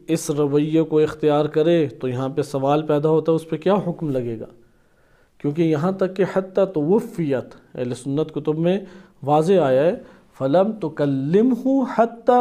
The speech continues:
تُوفِّيَتْ، کہ فاطمہ سلام اللہ علیہا نے کلام بھی نہیں کیا، بات چیت کاملاً منقطع کر دی، بات چیت اور کلام کرنا ترک کر دیا،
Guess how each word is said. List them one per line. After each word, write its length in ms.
تُوفِّيَتْ، 760
کہ 120
فاطمہ 560
سلام 380
اللہ 120
علیہا 520
نے 340
کلام 500
بھی 140
نہیں 280
کیا، 260
بات 380
چیت 500
کاملاً 640
منقطع 680
کر 180
دی، 240
بات 320
چیت 240
اور 160
کلام 400
کرنا 460
ترک 380
کر 180
دیا، 360